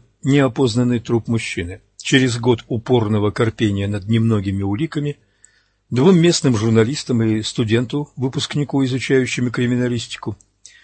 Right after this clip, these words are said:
удается идентифицировать личность погибшего,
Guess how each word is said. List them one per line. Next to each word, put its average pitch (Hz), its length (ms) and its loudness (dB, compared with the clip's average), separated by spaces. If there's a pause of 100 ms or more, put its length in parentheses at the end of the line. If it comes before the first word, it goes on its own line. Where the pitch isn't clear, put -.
(160)
удается 175 640 6
идентифицировать 123 1040 0
личность 131 400 -4
погибшего, 98 640 -6